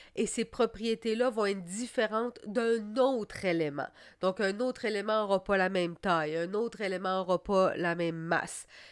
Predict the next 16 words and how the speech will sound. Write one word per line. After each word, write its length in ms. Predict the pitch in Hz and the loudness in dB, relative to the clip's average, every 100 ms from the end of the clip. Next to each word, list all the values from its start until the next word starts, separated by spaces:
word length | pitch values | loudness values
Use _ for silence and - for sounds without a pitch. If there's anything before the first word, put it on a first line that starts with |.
| - | -16
Et 120 | - 190 | -6 -6
ça, 220 | - 208 | -2 -2
c'est 200 | - 190 | -2 -4
une 200 | 190 185 | -4 0
autre 320 | 190 190 151 | 0 -2 -6
vidéo 420 | 175 160 170 175 | -6 -4 0 0
qu'on 160 | 180 180 | -2 -4
va 160 | 160 | -2
faire 260 | 151 180 185 | -2 -2 -4
quand 140 | - | -4
on 40 | 156 | -6
va 120 | 156 | -6
parler 320 | - 156 170 | -8 -8 -6
des 120 | 165 | -8
propriétés 600 | 156 - 165 - 160 147 | -10 -8 -8 -6 -8 -6
périodiques. 680 | 196 165 156 139 - - - | -6 -6 -6 -10 -12 -20 -20